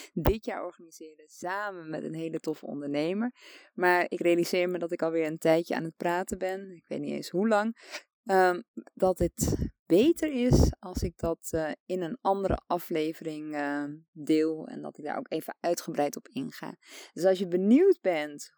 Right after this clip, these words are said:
hoe een jaar later het is gegaan, hè, het organiseren van opnieuw een event, en of ik bepaalde lessen van het jaar daarvoor inderdaad heb geïmplementeerd,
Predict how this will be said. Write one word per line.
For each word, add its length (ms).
hoe 460
een 180
jaar 400
later 480
het 200
is 100
gegaan, 540
hè, 80
het 220
organiseren 540
van 180
opnieuw 560
een 140
event, 500
en 240
of 120
ik 100
bepaalde 520
lessen 300
van 180
het 140
jaar 240
daarvoor 560
inderdaad 840
heb 340
geïmplementeerd, 1080